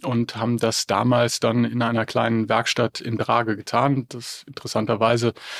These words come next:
war das die Werkstatt wiederum des Schwiegervaters meines Schwiegervaters, bei dem mein Schwiegervater als technischer <laughs> Spedit-,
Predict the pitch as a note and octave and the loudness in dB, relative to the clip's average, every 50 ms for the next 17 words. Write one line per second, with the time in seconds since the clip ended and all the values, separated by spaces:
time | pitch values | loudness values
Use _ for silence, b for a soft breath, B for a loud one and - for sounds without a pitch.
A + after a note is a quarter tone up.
0 | B B B - A#2 A2+ A2 - - B2 A2+ G#2+ A#2 A2+ C3 - - - B2 A2+ | B B B 2 2 2 2 0 -2 -6 -2 0 2 2 2 0 0 0 0 0
1 | - - - A#2 A#2 A#2+ B2+ A#2 A2 A#2+ A#2 A#2 A2 - A2+ - - - C3 C3+ | -2 -4 -6 -6 0 2 2 4 6 6 6 6 6 4 2 2 4 4 4 4
2 | C3+ C#3+ A#2+ A#2+ - - A#2+ A#2+ - - A#2 A2 - - A#2 A2+ A2+ A2+ A2 G#2+ | 4 4 2 2 2 0 0 2 2 0 -2 -2 0 2 2 4 4 4 4 2
3 | G#2+ - - - b b b - - - E3 E3 E3+ D3 - D#3 D3 D3 - D#3 | 0 -2 -6 -8 b b b -4 2 4 6 6 6 4 6 4 4 4 4 2
4 | C#3+ - - A2 B B B B A#2 B - A#2+ A2+ B2+ A#2+ A2+ A2 A2 A2 - | 2 0 -4 -12 B B B B -8 B 0 2 4 4 6 6 4 2 2 0
5 | - - D#3 D#3 D#3+ C#3+ B2+ - C#3+ B2+ B2 - - C3 A#2+ A2+ - D#3+ - - | 2 4 6 6 6 6 6 4 4 4 4 4 2 0 2 2 0 -2 -2 2
6 | - D#3 D3+ - D#3 C#3 - C#3+ B2 A2 G2+ - - - - - - A#2+ A2+ A#2 | 2 2 4 4 4 4 6 4 4 4 2 0 0 -2 0 2 2 0 2 2
7 | A2+ - | 0 0